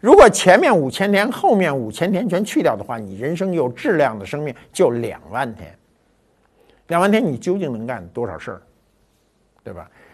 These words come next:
你究竟能把什么事情做得很，很好，很难说啊。所以我觉得人生啊，你努力就够了，努力就够了。是否能达到成功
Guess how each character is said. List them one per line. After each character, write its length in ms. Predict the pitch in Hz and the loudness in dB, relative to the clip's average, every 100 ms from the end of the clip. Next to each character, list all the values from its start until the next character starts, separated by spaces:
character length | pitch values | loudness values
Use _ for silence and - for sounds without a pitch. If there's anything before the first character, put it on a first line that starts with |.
| _ - | _ -4
你 160 | 175 | -2
究 220 | 156 269 | 2 4
竟 160 | 320 190 | 4 2
能 80 | 180 | 0
把 100 | 117 | -2
什 240 | - 117 | -4 -4
么 100 | 147 | -4
事 180 | 208 165 | -6 -8
情 120 | 131 | -8
做 160 | 123 117 | -4 -4
得 80 | 98 | -4
很， 240 | - 92 - | -14 -18 -14
很 260 | 117 175 | -8 -8
好， 260 | 185 62 - _ _ _ _ _ | -8 -12 -18 _ _ _ _ _
很 200 | - 127 | -8 -6
难 200 | 123 214 | -4 -6
说 280 | 254 269 - _ _ _ _ _ _ _ _ _ _ _ _ | -6 -10 -12 _ _ _ _ _ _ _ _ _ _ _ _
啊。 120 | - - _ _ _ _ _ | -20 -20 _ _ _ _ _
所 140 | - | 6
以 100 | 226 | 8
我 220 | 254 135 80 | 6 2 -4
觉 200 | 107 127 | -4 2
得 180 | 165 - - _ _ _ _ _ | 2 0 -14 _ _ _ _ _
人 240 | 135 202 | 2 2
生 280 | 226 247 262 - | 2 -2 -2 -14
啊， 260 | 92 85 - | -20 -20 -10
你 160 | 156 247 | 0 2
努 260 | 320 113 123 | 2 0 -2
力 260 | 202 - - _ _ _ _ _ _ _ _ | -4 -6 -20 _ _ _ _ _ _ _ _
就 100 | - | -4
够 140 | 247 311 | 0 -2
了， 120 | - - _ _ _ _ _ _ _ | -4 -14 _ _ _ _ _ _ _
努 160 | 110 147 | -4 -2
力 120 | 208 | 0
就 120 | 240 | 0
够 180 | 214 262 | 0 -2
了。 120 | 107 - _ _ _ _ _ | -6 -12 _ _ _ _ _
是 400 | _ - - 440 | _ 2 8 10
否 160 | 208 165 | 10 8
能 240 | 143 175 | 6 0
达 160 | 208 143 | 0 2
到 100 | 165 | 2
成 240 | 120 139 | 0 -6
功 240 | 175 202 | -6 -6